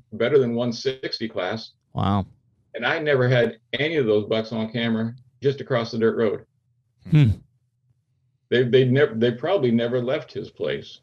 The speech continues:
Speaker 2: Yeah. And I think
Speaker 1: because
Speaker 2: that,
Speaker 1: of that.
Speaker 2: well, and that's the hard part. I mean, if you, you know, for most of us, we buy a piece of land, right? It, it, to,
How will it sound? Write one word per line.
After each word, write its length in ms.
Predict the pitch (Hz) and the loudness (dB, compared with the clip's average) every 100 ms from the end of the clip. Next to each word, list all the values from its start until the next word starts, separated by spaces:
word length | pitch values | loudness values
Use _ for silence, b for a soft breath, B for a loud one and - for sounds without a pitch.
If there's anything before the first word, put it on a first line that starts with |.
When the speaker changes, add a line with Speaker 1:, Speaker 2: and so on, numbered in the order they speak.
| _ | _
Speaker 2:
Yeah. 320 | 113 110 104 104 _ B B | 0 2 2 -2 _ B B
And 60 | 139 180 | -2 0
I 40 | |
think 80 | 320 | 2
Speaker 1:
because 200 | - - | 2 2
Speaker 2:
that, 40 | 120 | 2
Speaker 1:
of 240 | 117 - | -2 -4
that. 120 | - - _ | -8 -14 _
Speaker 2:
well, 140 | - 208 | -2 0
and 80 | 214 | 2
that's 180 | 226 | 0
the 80 | 147 | -2
hard 300 | 120 143 185 | 0 0 2
part. 220 | 123 113 | 2 2
I 60 | 120 | 4
mean, 140 | 123 120 | 4 2
if 120 | 151 | 2
you, 320 | 147 139 135 - | 4 4 2 0
you 120 | 135 | 0
know, 180 | 113 95 - | 2 0 -4
for 120 | 139 | 0
most 240 | 139 160 - | 2 2 2
of 80 | |
us, 140 | 120 113 | 0 2
we 100 | 147 | 0
buy 180 | 165 151 | 2 2
a 40 | |
piece 260 | - 139 131 | 2 0 0
of 80 | 110 | 0
land, 380 | 120 120 101 101 | 2 2 0 0
right? 380 | 104 110 123 - _ | 2 2 0 -4 _
It, 180 | 139 - - _ - | -2 -2 -6 _ -12
it, 160 | 135 | -10
to, 200 | - 147 | -2 0